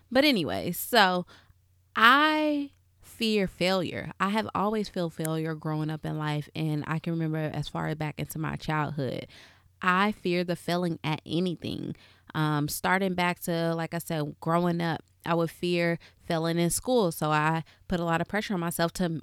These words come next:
always make all A's. You know, I feared failing my mother. I feared failing at work. I feared failing my friends. There was so much that I feared failing at that I think I kinda, like,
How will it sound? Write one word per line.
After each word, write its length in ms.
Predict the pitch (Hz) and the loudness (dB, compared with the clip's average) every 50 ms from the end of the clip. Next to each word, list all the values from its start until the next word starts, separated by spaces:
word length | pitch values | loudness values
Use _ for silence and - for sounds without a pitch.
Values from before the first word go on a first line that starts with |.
| - - | -2 2
always 360 | 190 202 202 196 185 180 180 | 2 4 4 2 0 -2 -4
make 200 | 180 170 165 - - | -6 -6 -8 -6 -4
all 220 | 165 165 170 170 - - | -4 -2 -2 -2 -2 -2
A's. 520 | - 320 311 262 190 156 165 160 - - - - - - - _ - | -2 0 0 0 2 2 0 0 -2 -6 -12 -20 -20 -20 -20 _ -4
You 120 | 185 180 | -2 0
know, 180 | 175 165 165 - | 2 2 2 2
I 120 | - - - | 2 0 0
feared 380 | - - 175 170 170 151 - | 0 -2 -2 0 0 0 -2
failing 340 | - - 160 156 160 160 170 | -2 -2 -2 0 0 0 0
my 100 | 170 180 | -2 -2
mother. 360 | 202 226 262 277 240 175 156 - | 0 0 0 2 2 0 0 0
I 80 | 156 156 | -2 -6
feared 300 | - - 165 160 156 - | -4 -4 -4 -4 -4 -6
failing 360 | _ - 165 156 160 160 170 | _ -6 -4 -4 -2 -2 -2
at 140 | 175 185 196 | -2 -2 -2
work. 240 | 226 233 214 - - | 0 0 0 -2 -2
I 60 | 170 | -6
feared 300 | 160 - 165 165 160 156 | -6 -4 -4 -4 -4 -4
failing 260 | - 151 156 160 156 160 | -6 -4 -4 -2 -2 -2
my 120 | 170 180 | -4 -4
friends. 600 | - - - 269 262 247 214 180 170 170 170 - - - - - - - - _ _ _ _ _ - | -4 -2 0 2 2 4 4 4 2 2 0 -4 -10 -18 -20 -20 -20 -20 -20 _ _ _ _ _ -2
There 240 | 170 214 247 277 302 | 2 4 4 6 4
was 140 | 294 262 | 4 0
so 320 | - - - 202 214 226 220 | 0 2 4 4 4 4 2
much 380 | 208 202 202 208 208 - - - | 0 0 0 0 -2 -2 -4 -2
that 120 | 180 175 | -2 0
I 120 | 175 170 - | 0 -2 -2
feared 360 | - 190 190 180 165 - - | -2 -2 -2 -2 -2 -4 -6
failing 420 | - - 185 185 185 196 196 - - | -6 -4 -2 0 0 0 -2 -4 -4
at 260 | 190 202 196 185 - _ _ _ _ _ _ _ _ _ _ _ _ _ _ | -2 -2 -2 -4 -6 _ _ _ _ _ _ _ _ _ _ _ _ _ _
that 380 | 196 160 175 180 175 151 - - - | -6 -2 0 2 2 0 -2 -2 0
I 100 | 165 180 | 0 0
think 240 | - - 175 170 165 | 0 0 -4 -2 -2
I 140 | 160 165 165 | -2 -2 -2
kinda, 280 | - 175 160 147 147 | -2 -2 -2 -2 0
like, 220 | 143 151 143 - | -2 -2 -2 -4